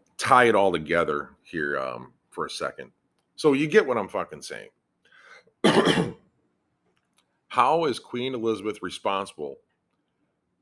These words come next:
for colonization when decolonization started happening immediately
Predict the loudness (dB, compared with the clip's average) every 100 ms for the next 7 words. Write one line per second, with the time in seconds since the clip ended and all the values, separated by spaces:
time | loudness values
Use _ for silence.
0 | _ -16 -4 0 0 -2 -8 -6 -4 -2
1 | -4 -4 -4 -6 -6 -10 -12 -16 _ _
2 | _ _ _ _ _ _ _ -2 0 2
3 | -2 -8 _ _ _ _ _ _ _ _
4 | _ _ _ _ _ _ _ _ _ _
5 | _ _ _ -6 -4 -4 -4 -2 -2 -2
6 | -4 -6 -10 -10 -10 -12 -14 -18 _ -16
7 | -2 2 2 0 -8 -4 -4 -2 -6 -8
8 | -10 -14 _ _ _ -6 -4 -4 -2 0
9 | -2 -2 -6 -8 -8